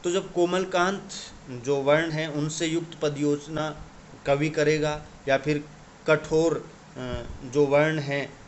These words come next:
उनसे युक्त काव्य रचना करेगा, तो जिस भी शैली का वो प्रयोग करता है वही क्या कहलाती है, काव्य रीति कहलाती है। अब देखिए, आगे हम चलते हैं।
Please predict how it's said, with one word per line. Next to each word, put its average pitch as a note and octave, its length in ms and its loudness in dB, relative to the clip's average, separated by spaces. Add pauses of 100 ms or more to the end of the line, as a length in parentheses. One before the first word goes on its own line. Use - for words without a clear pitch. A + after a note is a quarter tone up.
उनसे D#3 280 0
युक्त D#3+ 300 -2
काव्य C#3 280 2
रचना C#3+ 320 -2
करेगा, C#3+ 480 -2 (440)
तो G#3+ 380 6 (720)
जिस D#3 280 -2
भी A3+ 140 0
शैली F3 380 2
का F3 120 0
वो E3+ 140 0
प्रयोग D#3+ 440 -2
करता C#3 300 -4
है B2+ 280 -8 (260)
वही C#3+ 220 2 (540)
क्या C3+ 140 -2
कहलाती B2+ 500 -4
है, B2+ 100 -6
काव्य B2 400 -4
रीति B2 300 -6 (340)
कहलाती A#2+ 440 -4
है। G2+ 120 -14 (680)
अब D3+ 140 0
देखिए, D#3+ 300 -4
आगे C3+ 320 -2
हम D3 160 -6
चलते C#3 380 -6
हैं। D3+ 200 -8